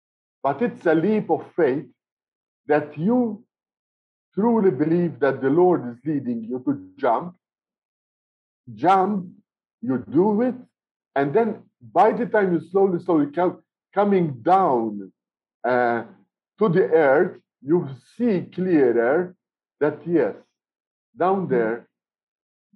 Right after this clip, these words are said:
Speaker 1: Jesus is there, ready to teach you. And that was true.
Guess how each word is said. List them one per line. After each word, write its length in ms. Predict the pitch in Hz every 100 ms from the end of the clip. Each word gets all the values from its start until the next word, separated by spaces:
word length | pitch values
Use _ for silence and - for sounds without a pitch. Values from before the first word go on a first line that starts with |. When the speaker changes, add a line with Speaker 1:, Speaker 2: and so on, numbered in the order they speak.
| -
Speaker 1:
Jesus 320 | 208 160 156 127
is 80 | 120 117 131
there, 240 | 110 92 - _ _ _ _ _ 113
ready 300 | 143 143 131
to 60 | - -
teach 240 | _ _ _ 110
you. 120 | 107 - _ _ _ -
And 100 | 170 202
that 120 | 220
was 160 | 190 - -
true. 220 | 185 127